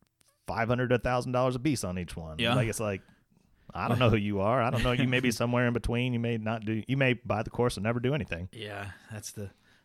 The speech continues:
Speaker 2: that's the fun thing. So when, when running your business, and I, so I, so I, I go back to this guy that's sitting there, and we're looking at it, and it was funny to me that he, at first it was all about million dollar deals and hundred thousand dollar deals. He wasn't gonna touch it 'cause he, and he sold real estate in,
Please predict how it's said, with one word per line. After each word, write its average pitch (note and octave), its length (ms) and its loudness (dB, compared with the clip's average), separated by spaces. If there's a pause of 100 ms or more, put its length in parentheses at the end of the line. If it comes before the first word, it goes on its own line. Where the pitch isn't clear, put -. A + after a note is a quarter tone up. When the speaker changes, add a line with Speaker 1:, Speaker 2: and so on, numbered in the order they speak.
Speaker 2:
that's A#2+ 140 -12
the A2 60 -10
fun A2 200 -6
thing. G#2+ 140 -6
So B2 160 -4
when, C3+ 240 -4 (320)
when B2+ 160 0
running E3 200 -2
your C#3+ 120 -6
business, B2+ 340 -4
and B2 80 -4
I, C3 140 -4 (200)
so C#3 280 -2
I, B2 100 -6 (240)
so C3 240 -2
I, B2 40 -4 (120)
I B2 60 -8
go D3+ 100 4
back C#3+ 160 4
to - 60 0
this A2+ 120 0
guy A2+ 160 4
that's G#2+ 160 -2
sitting A2+ 140 0
there, G#2+ 120 2
and G#2+ 80 2
we're A2 80 0
looking A#2 280 0
at G#2 100 0
it, G#2+ 120 -4
and G#2 120 0 (360)
it B2 120 2
was B2 160 0
funny E3 240 -2
to C#3 120 -4
me A#2+ 220 2
that G#2+ 260 -4 (400)
he, C#3 360 -2 (360)
at A2+ 140 -4
first D#3 320 -4
it B2+ 100 -2
was B2 140 -2
all C3 180 0
about B2 240 0
million B2 240 2
dollar A2+ 180 -2
deals C3+ 400 2
and G#2+ 220 -6
hundred C3 240 -4
thousand B2+ 300 0
dollar A#2+ 160 2
deals. A#2+ 200 0
He - 60 -4
wasn't C#3+ 160 -2
gonna B2 80 -4
touch B2 240 -4
it A2 60 -12
'cause C#3 120 -4
he, F#3+ 80 -4
and E3+ 120 0
he G3 80 2
sold E3+ 360 0
real C3+ 140 2
estate C3 300 -2
in, A#2+ 180 -4